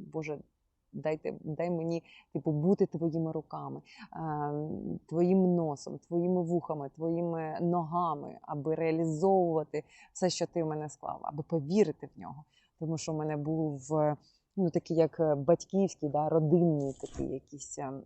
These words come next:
м, стид, страх, е, недовіра, що існує, е, що існують, е, вищі сили, і як це я, я їх це признаю. Це мені було, ну, взагалі у мене, я аж переламувала себе ж, ну, це сталося за один вечір,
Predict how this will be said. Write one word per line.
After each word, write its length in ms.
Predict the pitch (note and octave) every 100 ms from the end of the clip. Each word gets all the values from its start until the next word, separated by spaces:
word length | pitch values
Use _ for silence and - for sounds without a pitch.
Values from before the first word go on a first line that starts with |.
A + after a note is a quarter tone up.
| -
м, 280 | D3 C#3+ C#3+
стид, 580 | - - F3 D#3+ D3+ -
страх, 720 | - D#3 D3 D#3 D3+ - -
е, 160 | D3+ C#3+ - - D#3+
недовіра, 920 | F3 F#3+ G3 F3+ D3+ D3+ C#3+ C#3 C#3+
що 220 | - -
існує, 680 | - - - D3 D3+ D3+ E3 _ _ - D#3+
е, 40 |
що 240 | C#3+ - D3+
існують, 520 | C#3+ D#3+ D#3+ D3+ -
е, 120 | D3 C#3+ D3
вищі 400 | C#3+ D#3+ E3 D#3+
сили, 380 | C#3+ - F#3+ D#3+
і 60 | D3
як 180 | C#3+
це 140 | - E3
я, 220 | D3 C#3+ D3
я 80 | D#3
їх 140 | D3 -
це 160 | -
признаю. 720 | D#3 D#3+ D3 - D3+ C#3+ C3 B2+
Це 100 | C#3+
мені 220 | D3 D3+
було, 360 | D3 D#3 E3 C#3
ну, 260 | D#3+ F3
взагалі 400 | D3+ D#3+ D#3+ D3
у 40 | D3
мене, 280 | C#3+ D3 C#3+ - - - -
я 200 | D3+ E3+
аж 100 | -
переламувала 880 | - E3+ F3 F3 F3+ E3 C#3 C#3 C#3+
себе 440 | - D3+ E3 A#3
ж, 100 | G3+ F#3
ну, 300 | F3+ C#3+ C#3+
це 160 | E3
сталося 420 | - E3+ E3 D#3+
за 140 | D#3 D#3+
один 280 | D#3+ D#3 D#3+
вечір, 340 | G3+ -